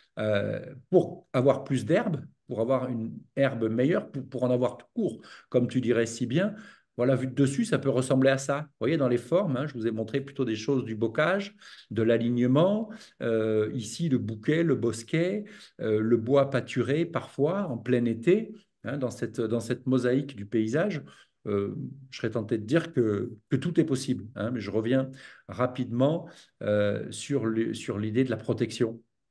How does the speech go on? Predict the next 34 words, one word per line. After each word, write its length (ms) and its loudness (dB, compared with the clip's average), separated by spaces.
Ici, 440 -4
aussi, 380 -2
pour 160 -2
vous 120 -4
présenter 540 0
une 160 4
essence, 580 -2
euh, 140 0
parmi 380 0
d'autres. 380 4
Ici, 240 -4
le 80 2
mûrier 280 4
blanc, 360 -2
parce 160 -14
que 80 -2
le 140 2
mûrier 560 0
a 180 0
une 140 4
valeur 320 4
fourragère, 720 2
euh, 260 -2
à 60 -2
peu 120 -4
près 280 -2
équivalente, 580 0
euh, 140 -2
aux 80 -2
frênes. 260 0
Donc, 220 0
euh, 100 -4
soyons 340 0
clairs, 400 2